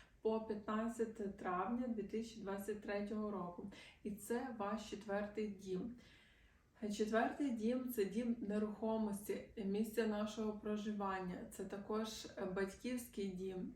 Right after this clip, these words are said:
І, можливо, у вас виникне бажання поїхати в рідні краї, е, в ба-, е, там, де ви жили раніше, або відвідати, е, батьківську хату, поїхати до ваших батьків,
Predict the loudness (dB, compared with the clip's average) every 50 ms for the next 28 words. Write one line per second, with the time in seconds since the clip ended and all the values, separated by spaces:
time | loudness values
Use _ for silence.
0 | -8 -6 -2 0 0 0 0 -2 -4 -6 -4 -2 -2 0 0 -2 -2 -2 -2 0
1 | 0 0 0 -2 -2 -4 -4 -2 0 2 2 2 2 0 -2 -4 -2 -2 0 0
2 | 0 -2 -2 -6 -10 -16 -20 -20 -20 -20 -20 -12 -6 -2 0 2 2 2 2 2
3 | 4 6 6 4 4 4 2 2 2 2 0 -2 0 -2 -2 0 0 0 2 2
4 | 2 0 0 0 -2 -2 -2 -2 -2 0 0 2 2 2 2 2 2 2 2 2
5 | 0 -4 -8 -12 -18 -14 -10 -6 -4 -4 -2 -2 -2 0 0 0 -2 -2 -4 -6
6 | -8 -6 -6 -6 -6 -6 -6 -6 -6 -4 -4 -4 0 2 4 4 4 4 2 0
7 | 0 -2 0 2 4 4 4 4 4 4 2 2 2 0 -2 0 0 0 2 2
8 | 2 2 0 2 2 2 4 4 4 4 2 0 -4 -6 -4 -2 -2 -2 0 0
9 | 2 2 2 2 0 -2 -6 -10 -14 -14 -14 -16 -10 -4 -2 0 0 0 -2 0
10 | 0 2 2 4 4 2 2 2 0 0 2 2 2 2 2 0 -4 -6 -4 -2
11 | 0 0 2 2 0 0 0 0 0 0 0 0 0 0 0 2 2 4 4 4
12 | 4 2 0 -2 -2 0 0 0 0 0 -2 -2 -4 -4 -2 -2 -2 -2 -2 0
13 | 2 2 2 2 0 -2 -2 -2 -2 -2 -2 -2 -4 -8 -8 -4 0 2 2 2
14 | 2